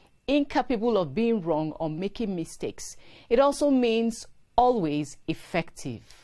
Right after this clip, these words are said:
J E W E L R Y is a piece of ornament worn by women and men, like the earrings I have on now. It is pronounced jewelry,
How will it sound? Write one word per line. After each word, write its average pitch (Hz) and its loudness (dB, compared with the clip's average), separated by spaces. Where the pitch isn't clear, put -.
J 311 4
E 285 4
W 240 2
E 247 2
L 214 4
R 226 4
Y 147 0
is 226 0
a - 4
piece 370 2
of 240 -2
ornament 190 2
worn 240 4
by 196 2
women 180 0
and 185 0
men, 196 -4
like 202 0
the 226 -2
earrings 285 4
I 208 2
have 226 0
on 202 0
now. 151 -2
It 202 -2
is 220 0
pronounced 269 0
jewelry, 208 4